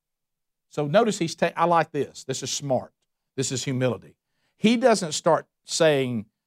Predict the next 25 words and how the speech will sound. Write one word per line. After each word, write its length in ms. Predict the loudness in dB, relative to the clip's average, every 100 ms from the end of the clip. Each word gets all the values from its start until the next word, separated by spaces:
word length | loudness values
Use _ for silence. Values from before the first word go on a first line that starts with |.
| _
"Was 160 | -6 -6
Peter 320 | 0 0 2
crucified? 640 | -2 -4 -4 -6 -2 -2
Was 160 | -2 -10
Apollos 540 | -10 2 2 2 -2
crucified? 640 | -6 -10 -10 -4 -2 0 -4 _ _ -6
Were 80 |
you 120 | -4 2
baptized 520 | 2 2 0 0 -2
in 60 |
the 80 | -6
name 240 | -4 -2 -4
of 140 | -6
Apollos? 640 | -6 2 2 2 -2 -6 _ _ _
Were 80 | -4
you 80 | 2
baptized 500 | 2 4 0 0 -2
in 60 |
the 80 | -4
name 140 | -6
of 80 | -6
Peter?" 360 | -2 -2 -2 -6 _ _
This 200 | 2 2
is 100 | 0
humility. 540 | -2 0 0 0 -2